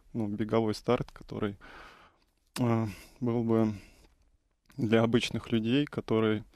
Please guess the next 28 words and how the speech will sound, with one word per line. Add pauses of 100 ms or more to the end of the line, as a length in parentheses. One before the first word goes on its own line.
(260)
был
бы
не
для
профессиональных
спортсменов,
которые
пок-, (120)
которых
показывают
по
телевизору. (580)
Вот. (100)
И (340)
самое
важное, (140)
какие
цели
мы
преследовали,
чтобы
люди
хотели (240)
вернуться
к
нам
на
соревнования.